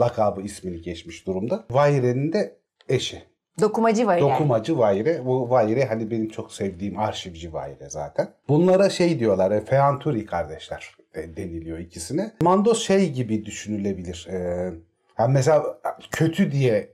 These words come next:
Speaker 1: e, ilk başta akla geliyor. Ölümle alakalı olduğu için falan. Aslında kötü falan değil. Mandos ölüler evinin bekçisi aslında. Nasıl diyeyim? Hel gibi Kuzey mitolojisinde.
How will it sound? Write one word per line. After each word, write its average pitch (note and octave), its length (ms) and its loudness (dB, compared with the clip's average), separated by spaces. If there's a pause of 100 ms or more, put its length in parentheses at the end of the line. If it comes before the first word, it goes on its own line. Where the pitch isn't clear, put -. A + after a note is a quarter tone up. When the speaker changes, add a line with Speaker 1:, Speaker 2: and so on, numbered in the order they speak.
(120)
Speaker 1:
e, A2+ 100 -4
ilk G#2+ 480 -6
başta A2 300 -2
akla F#2+ 280 -4
geliyor. F2 440 -8
Ölümle G#2+ 380 0
alakalı F2+ 500 -4
olduğu E2+ 220 -6
için F#2 200 -10
falan. G3 280 0
Aslında D#3 400 0
kötü C#3+ 300 -4
falan D#3+ 420 -2
değil. A#2 200 0
Mandos C3 520 0 (420)
ölüler E3+ 440 6
evinin C#3 500 2
bekçisi C#3+ 600 -2
aslında. - 440 -16 (160)
Nasıl C3+ 320 2
diyeyim? F3+ 200 2
Hel D3 300 2
gibi E2+ 320 -12
Kuzey F#2+ 320 -6
mitolojisinde. - 840 -14